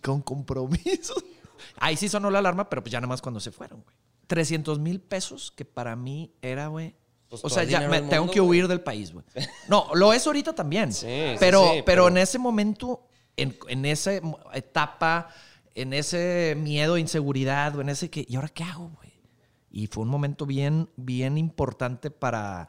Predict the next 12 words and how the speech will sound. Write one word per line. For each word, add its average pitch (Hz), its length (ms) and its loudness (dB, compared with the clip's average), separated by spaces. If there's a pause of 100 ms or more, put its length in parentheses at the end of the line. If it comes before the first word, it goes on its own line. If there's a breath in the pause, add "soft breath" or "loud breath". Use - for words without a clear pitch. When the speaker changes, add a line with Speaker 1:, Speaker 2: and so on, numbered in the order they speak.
(240 soft breath)
Speaker 1:
reestructurar, 120 680 -2
agarrar 139 340 -2
carácter 151 680 -6
y, 110 260 -6
y 104 140 -8
saber 110 400 -6
que 147 120 -6
en 143 120 0
los 131 160 2
negocios 120 580 -2 (460 soft breath)
hay 117 160 -2
muchos 131 680 -4